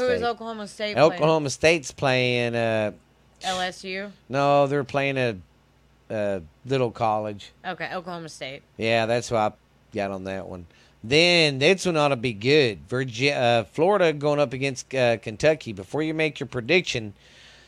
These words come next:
Speaker 2: Florida's number twelve and Kentucky's number twenty. And Florida came off a good win last week against Utah. They,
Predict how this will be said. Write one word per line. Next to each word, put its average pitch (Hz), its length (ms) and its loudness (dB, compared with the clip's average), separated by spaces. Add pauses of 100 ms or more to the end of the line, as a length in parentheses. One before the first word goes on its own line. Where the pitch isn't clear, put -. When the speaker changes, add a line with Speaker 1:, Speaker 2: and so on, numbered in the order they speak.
(640)
Speaker 2:
Florida's 180 420 4
number 151 600 0
twelve 156 640 4
and 131 180 0
Kentucky's 127 680 0
number 117 220 -6
twenty. 117 460 -10 (880)
And 147 500 2
Florida 165 340 0
came 135 260 -4
off 135 220 -4
a 104 80 -12 (240)
good 170 280 4
win 151 420 -2
last 110 360 -4
week 110 280 -6
against 101 360 -12
Utah. 107 440 -6
They, 120 240 2